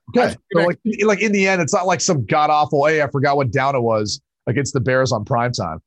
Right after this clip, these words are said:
Speaker 1: Like,
Speaker 2: Well,
Speaker 1: that's the
Speaker 2: like
Speaker 1: other side of this conversation, by the way, is, okay, there was the Bears kerfluffle. I'm not sure what you wanna call it. Like, was it fourth down? Was it not? Tom Brady was confused. I'm going
Speaker 2: Right.
Speaker 1: back to Tampa Bay. And then you look at last night.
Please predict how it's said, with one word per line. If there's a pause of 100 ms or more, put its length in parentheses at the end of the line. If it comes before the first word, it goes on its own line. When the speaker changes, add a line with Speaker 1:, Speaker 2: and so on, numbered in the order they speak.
(160)
Speaker 1:
Like,
Speaker 2:
Well,
Speaker 1:
that's
the
Speaker 2:
like
Speaker 1:
other
side
of
this
conversation,
by
the
way,
is, (480)
okay, (1160)
there
was
the
Bears (1080)
kerfluffle.
I'm
not
sure
what
you
wanna
call
it. (460)
Like,
was
it
fourth
down?
Was
it
not?
Tom
Brady
was
confused. (160)
I'm
going
Speaker 2:
Right.
Speaker 1:
back
to
Tampa
Bay. (580)
And
then
you
look
at
last
night.